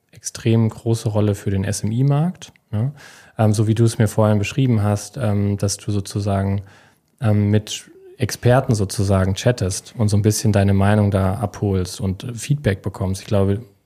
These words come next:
L L Ms eignen sich hundert Prozent perfekt dafür, ähm, einfach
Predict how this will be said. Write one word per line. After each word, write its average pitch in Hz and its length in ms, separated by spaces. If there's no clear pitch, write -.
L 107 120
L 101 140
Ms 113 460
eignen 104 360
sich 98 200
hundert 101 240
Prozent 98 360
perfekt 98 360
dafür, 98 560
ähm, 98 380
einfach 95 360